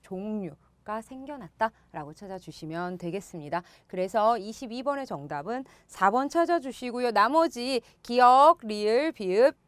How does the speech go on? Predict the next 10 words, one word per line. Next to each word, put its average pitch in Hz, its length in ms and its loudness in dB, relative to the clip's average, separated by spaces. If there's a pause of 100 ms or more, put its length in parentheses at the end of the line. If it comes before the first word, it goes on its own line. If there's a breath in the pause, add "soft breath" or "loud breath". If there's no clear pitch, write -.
(100)
시옷도 285 800 -6
여러분 160 400 -10
뜻 294 320 -8
정확하게 165 520 -10
찾아주셔야 233 720 -6
됩니다. 202 600 0 (380 loud breath)
어, 185 500 -4 (260 soft breath)
여기에서 294 400 2
보면, 208 480 -2 (240 soft breath)
어, 160 340 -4